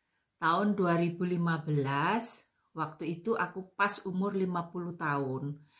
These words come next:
Dan di Belanda sini, setiap wanita yang berusia lima puluh tahun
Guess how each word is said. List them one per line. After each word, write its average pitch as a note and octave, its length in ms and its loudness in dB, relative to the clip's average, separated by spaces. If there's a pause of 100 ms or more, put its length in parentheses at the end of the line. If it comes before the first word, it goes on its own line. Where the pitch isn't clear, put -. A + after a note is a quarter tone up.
(300)
Dan G#3+ 320 4
di E3+ 160 2
Belanda D3+ 400 2
sini, F3 640 0 (240)
setiap A3 480 -2 (320)
wanita F#3 840 2
yang F#3+ 320 -2
berusia F3 800 -4
lima G#3+ 480 4
puluh F3 320 -4
tahun F#3 480 0